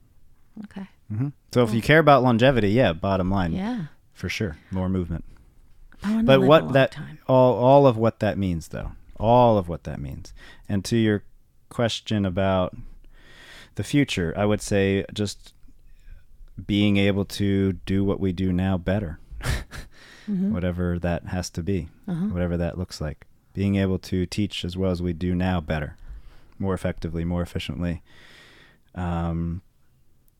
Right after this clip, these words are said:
Speaker 2: some of the specifics look like having a more direct relationship with our environment,
Speaker 1: Mm.
Speaker 2: absolutely, but there's, yeah, there's a lot,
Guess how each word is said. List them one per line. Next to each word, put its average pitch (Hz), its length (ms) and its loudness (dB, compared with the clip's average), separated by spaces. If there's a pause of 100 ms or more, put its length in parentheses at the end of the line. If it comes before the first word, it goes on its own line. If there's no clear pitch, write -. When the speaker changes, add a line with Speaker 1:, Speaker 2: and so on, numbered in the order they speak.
(100)
Speaker 2:
some 107 220 -2
of 98 80 2
the 90 60 0
specifics 92 520 -6
look 87 280 -6
like 85 260 -2
having 107 360 2
a 95 40 2
more 90 140 0
direct 85 340 -6
relationship 85 580 -4
with 85 340 -6
our 90 160 -4
environment, 85 600 -4
Speaker 1:
Mm. - 40 -20 (140)
Speaker 2:
absolutely, 85 600 -4
but 85 220 -6 (100)
there's, - 380 -10 (1200)
yeah, 82 260 -4
there's 87 160 -4
a 87 60 -2
lot, 80 240 -6